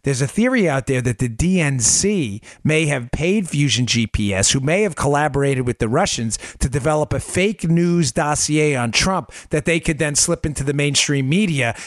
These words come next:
And all of a sudden, when the Democrats got wind of it, that that was gonna get out, all of a sudden the hearing went away. See no evil, hear no evil. Again, you won't hear that story in the mainstream media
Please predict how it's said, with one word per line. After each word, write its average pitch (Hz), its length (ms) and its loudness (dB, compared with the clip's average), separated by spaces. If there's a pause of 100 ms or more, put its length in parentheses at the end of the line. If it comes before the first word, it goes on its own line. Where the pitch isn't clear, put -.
And 151 140 0
all 190 200 2
of 156 100 -2
a 156 40 0
sudden, 196 400 0
when 151 140 -2
the 143 80 0
Democrats 175 480 -2
got 143 180 -2
wind 185 220 0
of 143 120 -2
it, 139 120 -2
that 143 100 -2
that 160 160 -2
was 156 140 -2
gonna 156 160 0
get 139 180 0
out, 156 260 0 (220)
all 208 220 2
of 151 80 -4
a 143 40 -4
sudden 151 300 0
the 120 60 -2
hearing 127 260 0
went 120 180 0
away. 104 220 0 (640)
See 233 320 0
no 269 220 2
evil, 254 420 0
hear 220 260 2
no 220 160 0
evil. 214 160 0
Again, 208 260 0
you 202 100 0
won't 240 200 2
hear 220 160 2
that 190 200 0
story 180 440 0
in 156 80 -2
the 151 80 0
mainstream 156 500 0
media 139 340 0